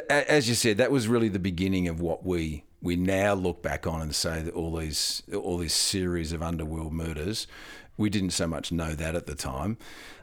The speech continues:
Uh, and it was funny because I, I was dating a girl at the time who became my wife, and she's from Canada, and, and she had some relatives in Melbourne, and they were staying in St Kilda,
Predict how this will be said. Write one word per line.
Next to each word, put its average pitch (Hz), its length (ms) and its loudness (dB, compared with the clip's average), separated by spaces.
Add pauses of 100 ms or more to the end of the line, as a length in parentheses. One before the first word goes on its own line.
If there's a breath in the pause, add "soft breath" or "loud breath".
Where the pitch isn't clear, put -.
Uh, 87 240 0
and 104 80 2
it 101 100 2
was 92 200 -2
funny 104 280 2
because 87 320 -2
I, 95 60 0
I 95 320 2
was 90 600 0 (320)
dating 85 640 0
a 85 80 -4
girl 87 360 -2
at 82 80 -8
the 87 100 -8
time 85 340 -2
who 85 380 -2 (200)
became 87 340 -4
my 76 100 -4
wife, 82 560 -4
and 80 400 -4
she's - 240 -4
from 71 160 -6
Canada, 80 480 -6
and, 82 400 -4
and 82 340 -4 (140)
she - 180 -2
had 92 180 0
some 90 220 0
relatives 90 480 0
in 82 160 -2
Melbourne, 87 300 -2
and 78 100 -4
they 80 60 -4
were 82 100 -4
staying 101 380 0
in 85 80 -2
St 78 240 -4
Kilda, 92 340 -2